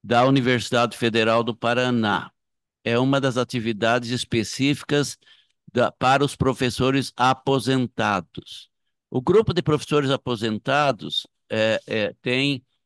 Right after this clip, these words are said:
já uma, uma história, né?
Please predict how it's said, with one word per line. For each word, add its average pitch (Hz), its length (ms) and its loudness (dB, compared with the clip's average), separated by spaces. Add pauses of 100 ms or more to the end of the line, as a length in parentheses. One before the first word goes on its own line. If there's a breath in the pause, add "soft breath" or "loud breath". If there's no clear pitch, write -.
(280)
já 135 520 2 (140)
uma, 120 640 0
uma 104 640 -2
história, 156 800 0
né? 123 340 -2